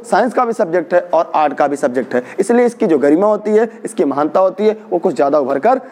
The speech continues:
सामने आती है। और अगर हम प्रश्नों की हाल देखें, अगर परीक्षाओं के दृष्टिकोण से देखा जाए, तो कभी-कभी हमको देखने को मिलता है कि कभी-कभी संविधान question इक्का दुक्का पूछे जाते हैं,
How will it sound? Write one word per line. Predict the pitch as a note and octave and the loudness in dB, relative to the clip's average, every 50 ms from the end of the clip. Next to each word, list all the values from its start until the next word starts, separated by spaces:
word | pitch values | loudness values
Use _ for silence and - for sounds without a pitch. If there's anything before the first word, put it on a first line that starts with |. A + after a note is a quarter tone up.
| - - | -18 -6
सामने | - - G3 F#3 F3+ F3 D#3 | -2 -2 0 0 0 0 0
आती | D3 C3 G#2 - - C#3+ | 0 -2 -2 -4 -4 -4
है। | C3+ C#3 - - - | -4 -4 -6 -4 0
और | - G3+ B3 C#4 C4+ - - - - - - - - - | 2 2 2 2 0 -4 -10 -18 -20 -20 -20 -20 -4 -2
अगर | - G#3 C#4 C#4+ | 0 2 2 2
हम | D4 D4+ C#4+ B3+ | 2 2 0 -2
प्रश्नों | - - G3 F3+ - A#3+ B3 C4 | -2 -4 -4 -2 0 0 0 2
की | G#3 B3 | 2 0
हाल | G#3 F#3+ F#3 F#3 F3+ | 2 2 2 0 0
देखें, | F3+ E3 - G#3+ G3 | -4 -2 0 0 2
अगर | F3+ F#3+ | 2 0
परीक्षाओं | F3+ F3+ E3 D#3 - - F3+ F3 | 0 0 -2 -4 -2 0 0 0
के | E3 E3 | 0 0
दृष्टिकोण | D3 D3 - D#3+ C3+ E3 G3 A3 | -2 0 -2 0 2 2 2 2
से | G#3+ G3+ | 2 0
देखा | F3+ D#3+ - D#3+ D3+ | 0 0 0 0 0
जाए, | C#3 C#3+ C#3+ D#3+ F#3+ | 2 2 2 2 0
तो | - - - - B3+ | -2 -6 -4 -4 0
कभी-कभी | G#3+ A3+ G#3+ C#4 A#3 C#4 C4+ C#4 | 0 2 0 0 0 2 2 2
हमको | C4 B3 B3 A#3+ A3 A#3+ | 2 2 0 0 0 2
देखने | G#3+ G#3 G#3+ A3+ A3+ A3 A3 | 2 2 0 0 -2 0 0
को | G#3 | 0
मिलता | G3 F3+ F3 - F3+ E3 | 0 0 0 0 0 2
है | E3 F3 G3+ G#3+ G#3+ - - - | 2 2 2 0 -2 -12 -4 -2
कि | C4 | -2
कभी-कभी | - - A#3 A3 C#4 D#4+ C4+ A#3+ C4 C#4 C4+ A3 - - - - - - - - - - | 0 0 0 0 2 0 0 0 0 -2 -2 -4 -6 -14 -20 -20 -20 -20 -20 -20 -14 -2
संविधान | - C4+ A#3+ A#3+ A3 G#3+ B3+ C#4 C#4+ | -2 0 2 4 4 4 4 4 4
question | A3+ C4+ B3 B3+ C4+ B3+ B3+ B3 - | 2 2 2 4 0 0 0 0 -6
इक्का | F#3 - - G#3+ | -4 0 0 0
दुक्का | G3 G3+ G3+ A3 G#3 | 0 0 0 -2 -2
पूछे | G3+ G3 G3 | -2 0 0
जाते | G#3+ G3 F#3 - F#3+ | 0 0 0 0 -2
हैं, | F3 F3 F#3 F3+ - - | -2 -2 -4 -8 -12 -16